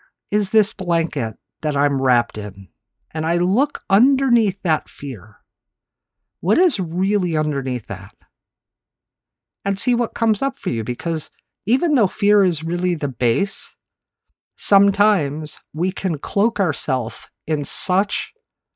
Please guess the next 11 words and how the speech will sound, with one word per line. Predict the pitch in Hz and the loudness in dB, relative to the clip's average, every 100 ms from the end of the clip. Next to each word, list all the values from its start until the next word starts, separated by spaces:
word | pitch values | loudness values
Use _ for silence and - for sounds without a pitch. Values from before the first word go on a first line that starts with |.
| _ _ - | _ _ -8
a | |
blanket | 147 139 151 165 - 120 - - - _ _ _ _ _ _ _ _ _ _ _ - | -4 0 2 2 2 -4 -8 -16 -18 _ _ _ _ _ _ _ _ _ _ _ -4
of | 156 | -4
fear | - 160 151 117 110 - _ _ _ _ _ _ _ | -2 -2 -2 -2 -8 -16 _ _ _ _ _ _ _
that | 180 170 | -2 0
it | 156 - - | -2 -10 -4
kind | 190 196 | 2 4
of | 196 180 | 2 0
is | 180 160 | -4 -2
like | 170 160 165 | -2 -2 -2
its | 151 | -4